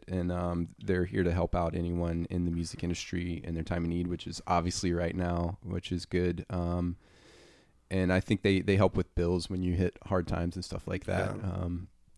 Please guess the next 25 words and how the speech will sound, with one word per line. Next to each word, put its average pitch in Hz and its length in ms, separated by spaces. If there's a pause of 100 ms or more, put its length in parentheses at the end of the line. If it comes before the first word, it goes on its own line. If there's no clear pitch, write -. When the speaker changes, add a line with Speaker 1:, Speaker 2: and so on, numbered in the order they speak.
(160)
Speaker 1:
so - 140
you 92 100
can 90 140
Google 98 260
that, 117 200
anyone 110 280
listening 104 360
that 95 120
is, 92 280
is 95 260
in 92 140
that 92 280
boat. 92 300
But, 92 220
um, 90 560 (500)
yeah, 131 180
I 127 60
haven't 139 340
looked 120 240
into 117 300
it. 123 140
I've 98 140
thought 98 260
about 107 260
it, 110 180